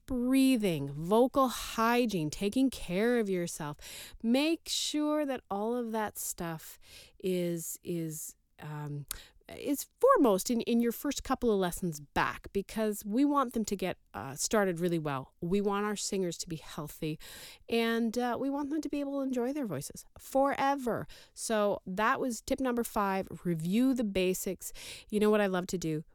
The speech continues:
with my singers is I love to use a familiar exercise that they're really, you know, we've done a million times.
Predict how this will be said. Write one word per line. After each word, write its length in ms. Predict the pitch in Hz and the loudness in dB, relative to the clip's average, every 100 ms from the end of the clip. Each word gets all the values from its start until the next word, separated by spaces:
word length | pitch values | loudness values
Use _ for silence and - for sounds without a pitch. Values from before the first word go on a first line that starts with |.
| _ | _
with 180 | 160 156 | -8 -4
my 120 | 147 | -4
singers 500 | 143 160 151 131 143 | -2 -2 -2 -4 -6
is 140 | 160 | -6
I 80 | 175 | -2
love 180 | 165 165 | -2 -2
to 100 | 196 | -2
use 340 | 185 175 165 - | 0 0 -2 -4
a 180 | 156 151 | -6 -6
familiar 840 | - - 170 165 165 175 208 240 | -8 -4 -2 0 0 2 4 4
exercise 960 | 247 202 - 175 - 131 131 170 - - _ _ - | 0 -4 -8 -8 -8 -10 -10 -12 -14 -20 _ _ -16
that 100 | - | -8
they're 140 | 156 | -6
really, 400 | 156 160 170 170 - | -4 -2 -4 -4 -8
you 120 | 175 | -8
know, 100 | 147 | -6
we've 240 | 135 151 147 | -4 -4 -2
done 160 | 160 | -2
a 60 | 160 | 0
million 400 | 156 156 160 170 | 0 0 0 -2
times. 420 | 156 131 151 - | -4 -6 -6 -10